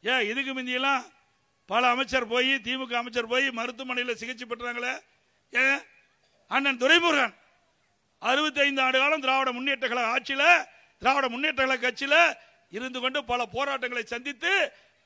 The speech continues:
மூத்த அரசியல்வாதி திமுகவில் அவர் நீர்வளத்துறை அமைச்சரா இருந்தார்.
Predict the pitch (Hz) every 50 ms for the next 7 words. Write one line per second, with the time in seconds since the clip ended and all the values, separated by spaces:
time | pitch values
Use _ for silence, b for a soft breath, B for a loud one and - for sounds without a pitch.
0 | _ _ 156 202 247 269 277 285 - - 311 320 285 226 240 247 220 - 254 247
1 | 233 226 220 226 262 294 - 233 247 240 240 220 214 220 214 214 196 185 175 -
2 | _ _ _ _ _ _ _ _ _ _ _ _ _ _ _ _ _ _ _ _
3 | _ _ _ _ _ _ _ _ _ _ _ _ _ _ _ - 226 262 247 220
4 | 247 269 262 262 254 - - 226 226 226 233 226 - 247 240 226 226 220 202 190
5 | 180